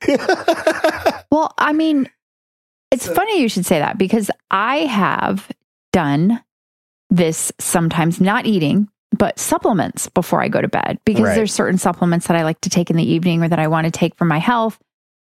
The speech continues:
Speaker 2: And so I have done that, and I have had what you're talking about, where there's, like, just this, like, gastric sort of,
Speaker 1: Yeah,
Speaker 2: you know.
Speaker 1: digestive,
Speaker 2: So
Speaker 1: like
Speaker 2: I had to say, "Okay, no more supplements before bed." It's kinda the same thing.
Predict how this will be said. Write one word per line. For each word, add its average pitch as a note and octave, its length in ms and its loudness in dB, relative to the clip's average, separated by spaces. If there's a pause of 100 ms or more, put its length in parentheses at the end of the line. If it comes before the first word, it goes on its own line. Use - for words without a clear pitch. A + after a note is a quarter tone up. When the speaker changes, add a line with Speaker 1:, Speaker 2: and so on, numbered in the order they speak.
(120)
Speaker 2:
And G#3 220 2
so F#3+ 280 0
I G#3 140 0
have A3 340 0
done F#3+ 220 2
that, E3 200 0
and F3 120 2
I F3 80 0
have G#3 400 0
had E3 540 0 (760)
what F#3 200 2
you're F3+ 120 0
talking G3+ 480 0
about, D#3 220 0
where F3 100 0
there's, F3+ 200 -2
like, F3+ 200 -2
just - 240 -6
this, F3 200 0
like, D#3+ 180 -2 (320)
gastric E3 600 -2
sort E3+ 280 0
of, D#3+ 60 2
Speaker 1:
Yeah, G1+ 180 -4 (140)
Speaker 2:
you F#3 140 2
know. E3 60 2
Speaker 1:
digestive, G2 540 0
Speaker 2:
So - 80 -2
Speaker 1:
like G#3 80 2
Speaker 2:
I F#3+ 100 0
had F#3 160 -2
to E3+ 60 -2
say, E3 280 -2
"Okay, D#3+ 220 -2
no D#3+ 180 0
more F3+ 160 2
supplements D3+ 640 -2
before - 380 -2
bed." - 300 -2
It's - 160 -6
kinda C#4+ 220 0
the F#3+ 60 0
same - 240 0
thing. - 420 0